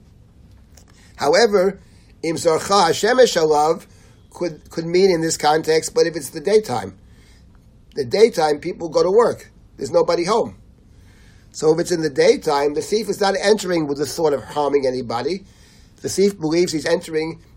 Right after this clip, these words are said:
an empty house. In that case, he has no intention of killing you, and therefore, you're not allowed to kill him. So the issue for the rabbinic understanding is,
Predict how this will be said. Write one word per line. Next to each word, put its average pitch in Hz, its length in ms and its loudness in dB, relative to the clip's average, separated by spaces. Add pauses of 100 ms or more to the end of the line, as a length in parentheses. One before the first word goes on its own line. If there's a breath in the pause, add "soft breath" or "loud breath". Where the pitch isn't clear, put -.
(100)
an 147 100 -6
empty 165 320 -4
house. 190 500 2 (680 soft breath)
In 131 100 -8
that 202 240 0
case, 151 460 -2 (240 soft breath)
he - 120 -10
has 156 200 0
no 190 200 6
intention 151 480 2
of 131 120 -4
killing 127 280 -2
you, 135 280 -2 (360 soft breath)
and 139 160 -2
therefore, 156 520 0 (240 soft breath)
you're 151 120 4
not 151 240 4
allowed 143 340 0
to 143 100 -12
kill 139 240 0
him. 123 160 -4
So 131 120 -10
the 143 260 0
issue 170 460 2 (380 soft breath)
for 143 140 -8
the 143 100 0
rabbinic 170 400 0
understanding 143 680 -2
is, 135 300 0